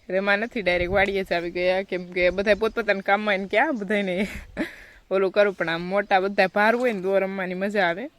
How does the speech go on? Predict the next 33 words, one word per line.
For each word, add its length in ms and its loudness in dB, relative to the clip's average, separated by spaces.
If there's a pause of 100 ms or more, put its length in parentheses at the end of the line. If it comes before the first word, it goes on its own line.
(420)
અને 260 -8 (340)
બસ 220 -8
એવું 140 -6
બધું 260 -8
ચાલે 260 0
છે, 120 -14
એટલે 140 -6
આપણે 200 -8
કાંઈ 200 -4
રેમાં 280 -6
નથી. 260 -10 (600)
અને 240 -14 (360)
ગયા 260 8
વર્ષે 220 2
અમે 220 2
રેમાં 240 0
હતા, 200 -10
ગયા 220 2
વર્ષે 180 -10
તો 120 -16
બહુ 200 -2
મજા 220 -10
આવી 180 -12
ગઈ 160 -14
હતી. 180 -10 (280)
આ 100 -8
વર્ષે 280 -4
રેમાં 260 -6
નથી, 200 -14
મને 160 -8
તો 120 -10
બહુ 180 2
ગમે, 220 -6